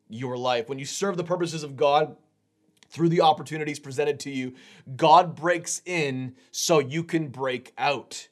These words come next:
so that those around you can experience breakthrough. These moments that we seize, these moments that we embrace,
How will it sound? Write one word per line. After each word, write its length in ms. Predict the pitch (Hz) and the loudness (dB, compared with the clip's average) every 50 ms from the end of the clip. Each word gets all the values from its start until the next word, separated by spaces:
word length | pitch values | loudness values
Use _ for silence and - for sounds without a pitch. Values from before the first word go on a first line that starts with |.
| _ _ _ _ _ _ _ _ _ _ | _ _ _ _ _ _ _ _ _ _
so 160 | - - - 160 | -8 -2 -2 0
that 240 | 156 147 131 131 | 0 -2 -4 -2
those 260 | 135 160 175 185 165 160 | 0 2 2 2 2 0
around 480 | 156 147 151 156 160 175 180 170 135 | -2 -2 0 0 2 2 0 -2 -4
you 120 | 135 127 113 | -6 -8 -8
can 160 | - 143 135 | -10 -10 -10
experience 840 | 120 - - - - 147 143 139 139 135 135 131 127 - - - _ | -8 -6 -6 -8 -6 -8 -8 -8 -6 -8 -8 -10 -12 -14 -16 -18 _
breakthrough. 1040 | 113 113 104 120 131 127 123 117 113 - _ _ - - 131 139 147 143 131 113 95 - _ _ _ _ _ _ _ _ - | -20 -18 -10 -6 -4 -2 -2 -4 -6 -10 _ _ -20 -16 -12 -8 -6 -4 -4 -4 -6 -10 _ _ _ _ _ _ _ _ -8
These 320 | 127 165 196 196 160 160 | -2 0 2 2 2 0
moments 540 | 160 156 156 170 190 208 202 208 208 - - | -4 0 4 6 6 6 6 4 2 0 -2
that 200 | - 165 147 131 | -4 -6 -6 -6
we 140 | 139 135 127 | -8 -12 -10
seize, 560 | - - - - 170 185 190 185 190 175 151 | -10 -10 -8 -8 -6 -6 -6 -8 -8 -10 -10
these 240 | 147 139 127 113 123 | -10 -10 -10 -10 -10
moments 420 | 135 139 151 175 180 196 190 170 | -6 -2 0 0 2 0 -2 -2
that 160 | - 160 127 | -4 -6 -6
we 140 | 123 131 123 | -6 -8 -8
embrace, 640 | 120 113 107 104 135 151 160 160 160 160 160 - - | -8 -10 -12 -8 -2 -2 0 0 0 -2 -4 -6 -8